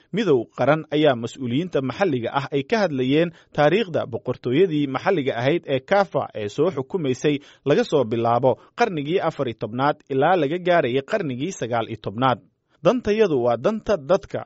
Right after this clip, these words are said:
Dadku waxa ay rabaan gobol cusub," waxaa sidaas yiri Daawud Maxamed oo ka mid ah mas-uuliyiinta deegaanka. Maamulka Abiy Ahmed ayaa lagu eedeeyey sida ay u wajaheen ololaha lagu sameynayo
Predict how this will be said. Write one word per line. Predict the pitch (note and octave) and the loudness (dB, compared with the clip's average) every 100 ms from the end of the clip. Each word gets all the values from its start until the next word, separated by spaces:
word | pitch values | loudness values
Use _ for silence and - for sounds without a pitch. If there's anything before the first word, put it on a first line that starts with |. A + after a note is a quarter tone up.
| - _ _ _ - | -14 _ _ _ -2
Dadku | B2 - D3+ | -2 0 0
waxa | D#3+ A#2+ | 0 -2
ay | B2 | -2
rabaan | B2 A#2+ A#2 A2+ | -2 -4 -4 0
gobol | E3+ A#2+ | 0 0
cusub," | A2+ A2 - C3 - _ | -4 -2 -2 -2 -6 _
waxaa | B2+ A#2+ A#2 | -4 -2 -2
sidaas | F#3 D#3 B2 B2+ | 0 2 2 0
yiri | A#2+ C3+ C3+ - - | 0 2 0 -6 -4
Daawud | C3 D3 F3+ C#3 | 0 2 0 -2
Maxamed | C3 D#3+ D#3 A2+ - | -6 -4 -4 -6 -4
oo | B2+ | -4
ka | - G#3+ | -2 -4
mid | C3+ A2+ | -4 -2
ah | B2+ - _ | -2 -2 _
mas-uuliyiinta | C#3+ - D3+ E3 A#3+ - E3 | -12 -6 -4 -2 -4 -4 -4
deegaanka. | C#3+ A#2+ A#2 A2 D3+ C3+ A2 - _ _ _ _ | -2 -2 -2 -4 0 0 0 -8 _ _ _ _
Maamulka | F3 C4 A#3 G3 F3 | 0 2 0 -2 -2
Abiy | E3 A3 C#3+ | -2 -2 -2
Ahmed | A#2 C3+ - | -4 -6 -4
ayaa | C3+ B2 | 0 0
lagu | A#2 B2 F#3+ | 0 -2 0
eedeeyey | C#3 B2+ A#2+ C3 C#3+ - - | 2 2 2 2 2 0 -12
sida | - A3+ | -4 0
ay | E3+ | 0
u | G3+ | 2
wajaheen | F#3+ C#3+ C#3 F3 C#3 | 0 0 -2 -2 -2
ololaha | B2+ B2 E3+ D3+ | -2 2 2 0
lagu | B2+ C3 G3 | -4 -4 -4
sameynayo | C3+ C3 D#3+ C#3+ C#3+ | -4 -2 -2 0 2